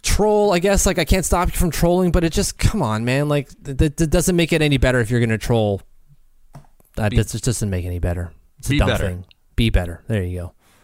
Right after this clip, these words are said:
Speaker 2: All right, so before we get out of here, let's do a couple more plugs. So, like we mentioned earlier, if you haven't already, please make sure to subscribe to our Patreon page.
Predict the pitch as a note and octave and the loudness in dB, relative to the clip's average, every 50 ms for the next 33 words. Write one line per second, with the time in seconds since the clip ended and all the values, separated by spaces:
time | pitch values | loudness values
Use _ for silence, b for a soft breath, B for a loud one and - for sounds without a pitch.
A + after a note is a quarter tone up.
0 | b b b b b b _ - A3+ G#3+ G3 F2 - - C3+ A2+ A#2 A2 C#3 D3 | b b b b b b _ -4 -4 -4 -4 -4 -4 -4 -4 -4 -2 -2 -2 -2
1 | D3 D3 C3 C3 A#2+ A#2 A#2 G#2+ G#2+ A#2+ A#2 A2+ A2 G#2 G#2+ - - - - C3+ | 0 0 2 2 2 2 2 0 0 0 0 0 0 0 -2 -2 -2 -2 0 0
2 | C#3 - - C3 A#2+ A#2+ A2+ A2 G#2+ G2+ - - - - G2+ F#2+ F2 F2 F2 E2+ | 0 2 0 0 2 4 4 4 4 2 2 0 0 0 0 -2 -2 -2 -4 -6
3 | - - - b b b b b b b - - - A#2+ A2 A2 A2 G#2+ A2 A2 | -10 -12 -14 b b b b b b b -10 -4 0 2 2 4 4 2 2 0
4 | A2+ - C#3+ C3+ B2 B2 A#2+ A2 - A2 G2 - G2 G2+ G#2 G2+ G2+ G2 F#2+ F#2+ | 0 0 0 0 2 2 2 0 0 -2 -2 -2 -2 0 0 0 0 0 0 -2
5 | F#2+ - - G2+ F#2+ - - G#2 G2+ G2+ E2 - A#2 A#2+ C3 B2 A2+ G#2+ G#2 G#2 | -4 -4 -4 -6 -6 -4 -4 -2 -2 -2 -2 -2 -2 -2 -2 0 0 0 0 -2
6 | F#2+ - B2 A#2 G2+ G#2 A2 G#2+ - - A2 G2+ F#2 - - G#2 G2 - - F#2+ | -2 -2 -4 -4 -2 -2 -4 -4 -4 -4 -4 -4 -4 -6 -6 -6 -6 -6 -6 -6
7 | - - - G#2 G2 G2 G2 - - G#2+ G2+ F#2 F2 - - - A#2+ A#2 G#2+ - | -6 -6 -4 -2 -2 -2 -4 -6 -8 -6 -4 -4 -4 -4 -4 -2 -2 -4 -2 -2
8 | G#2 F#2+ F2 E2+ E2+ - - A2+ A2 G#2+ G#2+ G#2 - - | -2 0 0 0 -2 -2 -2 -2 0 0 0 -2 -4 -8